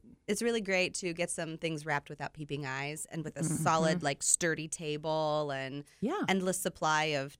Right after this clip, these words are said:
Speaker 1: tape and scissors.
Speaker 2: Yes.
Speaker 1: But you'll wanna probably, if you have, you know, specific thoughts about paper, you'll probably wanna bring your own paper.
Speaker 2: Absolutely.
Speaker 1: Mm-hmm. That's a really good one. Tomorrow,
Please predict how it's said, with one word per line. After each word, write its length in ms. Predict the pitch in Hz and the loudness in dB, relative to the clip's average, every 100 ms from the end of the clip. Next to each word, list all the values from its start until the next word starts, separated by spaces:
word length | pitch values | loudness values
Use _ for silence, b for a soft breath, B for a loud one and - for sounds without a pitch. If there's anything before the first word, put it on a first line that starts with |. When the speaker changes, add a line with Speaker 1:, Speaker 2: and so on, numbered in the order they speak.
| - | -6
Speaker 1:
tape 240 | 196 180 | -2 -2
and 120 | 156 151 | -2 -2
scissors. 720 | 175 160 160 156 151 147 160 | 0 0 0 -2 -2 -2 0
Speaker 2:
Yes. 280 | 165 151 117 | 0 0 0
Speaker 1:
But 220 | 165 143 | 2 2
you'll 380 | - 170 160 151 | 0 -2 0 0
wanna 240 | 151 151 143 | 0 0 -2
probably, 600 | - 147 151 147 147 143 | 0 0 0 -2 -4 -2
if 220 | 180 196 | -2 -2
you 120 | 196 | -4
have, 320 | 170 160 139 - | 0 -2 -2 -8
you 100 | - 156 | -6 -2
know, 240 | 135 139 - | -2 -4 -8
specific 540 | - 185 - 160 151 | -6 -2 -2 -2 -4
thoughts 280 | - 131 - | -2 -2 -4
about 260 | 143 131 - _ | -2 -2 -2 _
paper, 300 | - 123 131 | -8 -8 -6
you'll 120 | 147 147 | -8 -4
probably 280 | - 135 - | -4 -4 -6
wanna 140 | 139 | -12
bring 180 | 139 131 | -14 -14
your 120 | - | -16
own 100 | 147 | -16
paper. 420 | - - - 190 185 - | -16 -8 -4 -4 -6 -8
Speaker 2:
Absolutely. 560 | 151 139 147 131 - 120 | -6 -4 -4 -4 -2 0
Speaker 1:
Mm-hmm. 360 | 185 160 156 151 | 0 0 -4 -4
That's 200 | 175 156 | -4 -2
a 40 | |
really 240 | 135 127 131 | -6 -8 -12
good 160 | - | -14
one. 220 | - 151 160 | -14 -14 -10
Tomorrow, 420 | - 226 269 262 | 0 4 4 4